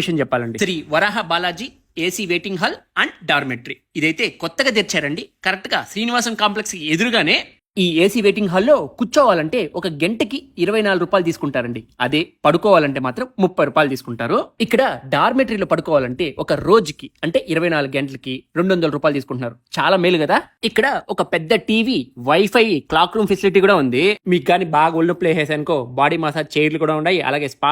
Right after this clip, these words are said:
ఫెసిలిటీ కూడా ఉంది. ఇక్కడ కూల్ డ్రింకులు, టీలు, స్నాక్స్, న్యూస్ పేపర్లు అన్నీ దొరుకుతాయి. ఈ వెయిటింగ్ హాల్ అడ్రస్ వచ్చి కరెక్ట్గా శ్రీనివాసం కాంప్లెక్స్ కి ఎదురుగానే ఉంటుందండి.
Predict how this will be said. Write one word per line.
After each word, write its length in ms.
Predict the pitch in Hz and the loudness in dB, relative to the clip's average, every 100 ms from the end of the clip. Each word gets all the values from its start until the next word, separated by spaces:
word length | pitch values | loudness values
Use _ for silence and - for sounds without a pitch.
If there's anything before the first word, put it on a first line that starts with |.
| 151 | 0
ఫెసిలిటీ 280 | 143 156 147 151 | -4 -4 -2 0
కూడా 100 | 147 | 0
ఉంది. 180 | 156 196 123 113 220 | 2 0 0 -4 0
ఇక్కడ 160 | 214 165 160 - 226 | 2 2 0 -2 2
కూల్ 200 | 226 202 | 2 4
డ్రింకులు, 360 | 208 202 208 127 120 _ 202 | 2 2 0 0 -4 _ -2
టీలు, 320 | 208 214 190 127 | -2 0 0 0
స్నాక్స్, 440 | - 180 214 208 185 143 | -2 0 0 -2 -2 0
న్యూస్ 220 | 185 202 202 | 0 0 -2
పేపర్లు 300 | 190 156 - 156 | -2 -4 -4 -2
అన్నీ 180 | 180 220 175 | 0 2 2
దొరుకుతాయి. 500 | 165 - 131 131 180 190 _ _ 170 | 0 -2 -2 0 2 0 _ _ 0
ఈ 20 | 165 | 4
వెయిటింగ్ 280 | 180 226 214 | 4 4 4
హాల్ 120 | 185 | 4
అడ్రస్ 240 | 151 196 180 | 2 0 -2
వచ్చి 140 | 156 214 | -4 -2
కరెక్ట్గా 280 | 156 165 151 - | -2 -2 -8 -6
శ్రీనివాసం 400 | 220 220 220 220 | -2 0 0 0
కాంప్లెక్స్ 320 | 190 180 190 - | -2 -2 -6 -2
కి 40 | 147 | -2
ఎదురుగానే 280 | 180 254 196 | 0 2 0
ఉంటుందండి. 280 | 143 123 | 0 -6